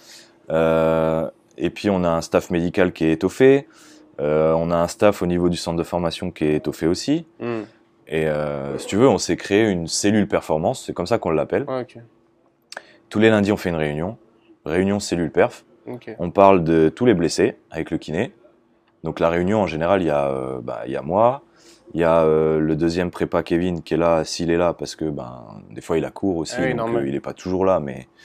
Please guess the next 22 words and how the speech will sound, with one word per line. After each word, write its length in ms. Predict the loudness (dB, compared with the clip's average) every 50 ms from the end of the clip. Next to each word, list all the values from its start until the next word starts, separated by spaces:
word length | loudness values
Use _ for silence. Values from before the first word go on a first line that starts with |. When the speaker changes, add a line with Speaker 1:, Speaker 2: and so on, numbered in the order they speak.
| -20 -20 -20 _
Speaker 1:
quand 200 | -4 -4 -2 2
il 80 | 4 6
est 80 | 6
là, 140 | 8 6 6
il 120 | 6 4 2
est 160 | 2 0 0
dans 140 | -2 -2 -4
la 80 | -4
réunion. 480 | -4 -4 -4 -2 -2 -2 -2 -4 -6 -10 _ _ _
Il 60 | -4 -4
y 20 |
a, 60 | -4 -4 -6 -10 _
il 80 | -6 -2
y 60 | 0
a 400 | 2 2 2 2 2 2 0 0
Hugo 300 | 0 0 2 4 4 2
le 60 | 2
kiné 300 | 0 -4 -4 -4 -4 -6
qui 120 | -6 -6 -6
est 20 |
là 100 | -6 -6
aussi. 320 | -6 -6 -4 -2 -2 -2